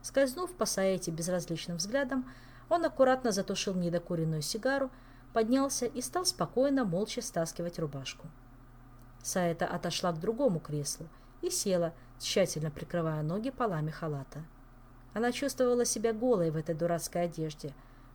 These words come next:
хотя напарнику это было, похоже, совершенно безразлично.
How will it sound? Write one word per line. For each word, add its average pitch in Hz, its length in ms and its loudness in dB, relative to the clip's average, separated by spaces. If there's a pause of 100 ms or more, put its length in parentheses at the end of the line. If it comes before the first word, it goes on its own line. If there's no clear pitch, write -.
хотя 311 320 4
напарнику 269 540 4
это 254 180 4
было, 233 220 2
похоже, 202 540 -2
совершенно 156 580 -2
безразлично. 147 720 -6